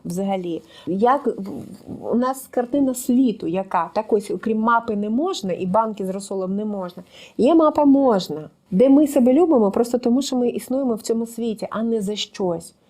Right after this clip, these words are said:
Нам складно любити себе за щось, бо я ж кажу, ми живемо за таких обставин, де ми завжди не до. І нам здається, що нам кудись дотягнутися треба, заслужити щось потрібно,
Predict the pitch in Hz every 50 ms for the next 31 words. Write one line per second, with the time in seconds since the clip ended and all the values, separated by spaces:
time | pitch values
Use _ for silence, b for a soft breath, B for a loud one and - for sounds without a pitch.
0 | b b b b b - 233 269 294 285 - - - 320 330 339 320 277 240 233
1 | 220 220 190 226 254 254 - 202 - 196 190 208 202 226 226 - 311 349 349 -
2 | - 226 214 220 220 - - 233 240 269 247 214 190 190 202 196 220 247 240 214
3 | - - 175 185 226 226 - 247 - 233 - - 247 233 - - - - 320 339
4 | 339 269 214 208 190 214 233 240 220 220 214 214 202 214 269 277 240 214 233 240
5 | 233 202 180 202 208 202 180 160 - - 180 202 220 220 214 202 220 233 254 294
6 | 302 294 247 233 - 247 254 254 247 233 226 240 277 226 208 233 233 233 247 226
7 | 220 254 254 247 247 185 - 190 180 - 175 165 165 170 175 - 254 262 - 277
8 | 269 262 226 - 262 269 262 254 262 190 - 196 190 190 - 190 185 - 190 185
9 | 175 175 170 170